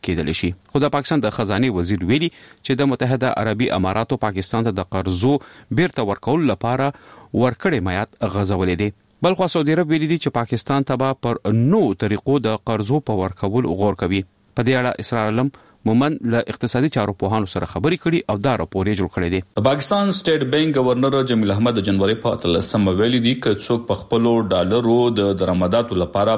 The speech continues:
Speaker 2: بندوبست کوي، نو دوی ته پرې اعتراض نشته. پاکستان چیمبر اف کامرس او انډسټري فیډریشن ته په خپله وینا کې نوموړي وویل چې په مقامي کچه له دوی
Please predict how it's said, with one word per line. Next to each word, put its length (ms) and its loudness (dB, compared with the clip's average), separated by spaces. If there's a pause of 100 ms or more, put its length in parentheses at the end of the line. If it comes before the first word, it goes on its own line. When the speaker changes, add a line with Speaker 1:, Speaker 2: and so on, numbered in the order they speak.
Speaker 2:
بندوبست 500 -2
کوي، 180 2 (120)
نو 60 2 (100)
دوی 60 2 (100)
ته 160 0
پرې 180 2
اعتراض 420 0 (100)
نشته. 300 0 (720)
پاکستان 400 0
چیمبر 260 2
اف 140 -4
کامرس 360 0
او 80 2
انډسټري 840 2
فیډریشن 560 0
ته 100 0
په 120 -4
خپله 260 0
وینا 260 4
کې 160 0
نوموړي 380 4
وویل 340 4
چې 480 -8
په 120 2
مقامي 360 0
کچه 320 0
له 160 0
دوی 80 2